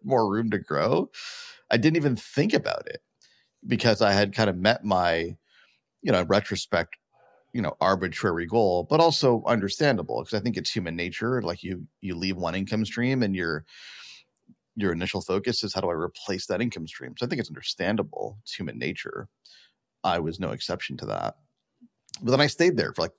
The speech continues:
five years. And, you know, my question to you is,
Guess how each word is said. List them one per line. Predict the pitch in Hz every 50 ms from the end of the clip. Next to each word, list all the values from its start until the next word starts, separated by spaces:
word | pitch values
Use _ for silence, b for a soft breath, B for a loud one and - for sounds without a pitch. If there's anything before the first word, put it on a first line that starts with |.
| _ -
five | 98 90 87 87 90
years. | - - - - - - - - _ _ _ b b b b b b b b b b b b b b _ _ _ -
And, | 113 110 107 104 98 98 98 - _ _ _ _ _ _ _ _ _ _ _ _ _ _ _ _ _ _ _ _ _ _ - - - _ _ _ _ _ _ _ _ _ _ _ _ _ _ _ -
you | 117 131
know, | 117 113
my | 113 120 143
question | - 175 151 - - 123 107
to | - - 117
you | 117 117 110
is, | 104 98 95 90 85 - - - -